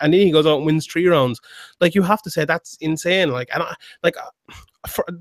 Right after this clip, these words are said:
I think that's the right position to have, like, because if you, the posi-, you ha-, if you had the position coming in that he was gonna win, you know, he's gonna win by decision, he's gonna beat him in every round, he's gonna knock him out, whatever your position was,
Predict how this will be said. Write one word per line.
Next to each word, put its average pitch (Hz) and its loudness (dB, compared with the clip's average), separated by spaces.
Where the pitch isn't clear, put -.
I 190 2
think 247 0
that's 220 -2
the 190 4
right 185 6
position 170 0
to 143 0
have, 123 -2
like, 139 -6
because 170 -2
if 202 -6
you, 240 0
the 202 -2
posi-, 170 -2
you 190 2
ha-, 214 2
if 175 -2
you 214 4
had 196 2
the 170 2
position 160 0
coming 165 2
in 175 4
that 131 2
he 143 2
was 135 -2
gonna 139 4
win, 131 4
you 127 -2
know, 123 0
he's 139 2
gonna 151 6
win 156 8
by 147 6
decision, 143 2
he's 131 2
gonna 131 0
beat 160 -2
him 160 0
in 156 4
every 151 0
round, 151 4
he's 135 -2
gonna 143 0
knock 156 0
him 156 -2
out, 127 -2
whatever 165 2
your 147 0
position 151 -4
was, 147 -2